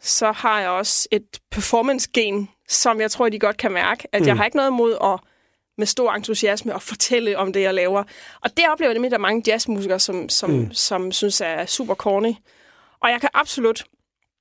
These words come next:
Speaker 1: jeg kan absolut føle, at det er en enormt, øh, svær og ambivalent rolle, fordi jeg tit tænker mit inde i mit hoved, men så sidder
Speaker 2: Mm.
Speaker 1: jeg og siger, "Jamen, så er jeg jo så ansat til et job, hvor jeg skal s-, analysere en eller anden, øh, for eksempel på D R,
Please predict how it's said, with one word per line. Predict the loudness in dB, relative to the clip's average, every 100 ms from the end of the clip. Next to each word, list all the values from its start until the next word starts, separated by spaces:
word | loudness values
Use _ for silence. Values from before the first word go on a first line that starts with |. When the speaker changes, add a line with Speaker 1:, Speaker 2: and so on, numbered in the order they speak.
| _ _ -14 -14 _ _ 0
Speaker 1:
jeg | 2
kan | 2
absolut | 0 0 -2
føle, | 0 0 0
at | -2
det | 0
er |
en | 0 0
enormt, | 0 2 0 -2 -2
øh, | 0 -2 -6 _ _ 0
svær | 0 2 2
og | 2 0
ambivalent | 0 0 0 0 0
rolle, | 0 2 0
fordi | -2 -2 0
jeg | 0
tit | 0 0 -4 -10 _ _ _ _ _
tænker | -2 2 4 4
mit | 2 -2 -6 -8 0
inde | 2 2
i |
mit | 2
hoved, | 2 4 2 2
men | 0
så | 2 2
sidder | 4
Speaker 2:
Mm. | 4
Speaker 1:
jeg |
og | 4
siger, | 2 0 0
"Jamen, | 0
så | 0
er | 2
jeg |
jo | 0
så | 0 0 -2 -8 _ _ _ _ _ _ _
ansat | -2 0 0 -2
til | -2 0
et | 2
job, | 2 2
hvor | 0
jeg | 0
skal | 0
s-, | 2 2 2
analysere | 2 2 2 2 0
en | 0
eller |
anden, | 0 0 2
øh, | 0 -2
for | -4
eksempel | -2 -2
på | -4 -4
D | 0
R, | 2